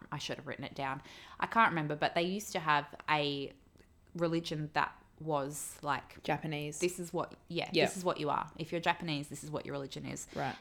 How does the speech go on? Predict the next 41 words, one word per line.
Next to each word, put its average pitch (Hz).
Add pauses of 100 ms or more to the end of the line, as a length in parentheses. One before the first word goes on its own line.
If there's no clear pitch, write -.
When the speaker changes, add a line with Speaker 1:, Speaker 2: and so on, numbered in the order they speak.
Speaker 1:
And 170
after 202
World 170
War 143
Two, 151
there 151
was 151
a 147
lot 151
of 151
kickback -
against - (220)
the 156 (340)
s-, - (140)
rigidness 175
of 170
that. - (280)
Speaker 2:
Okay. 175
Speaker 1:
And 160
so 151
they 147
kind 151
of -
opened 151
it 143
up 143
and 147
gave 147
people 151 (300)
religious 147
freedom 170
and 151
were 147
like, 143 (420)
"Believe 151
what 156
you 156
wanna 147
believe." 151 (280)
Speaker 2:
Right. 156
Speaker 1:
Um, 151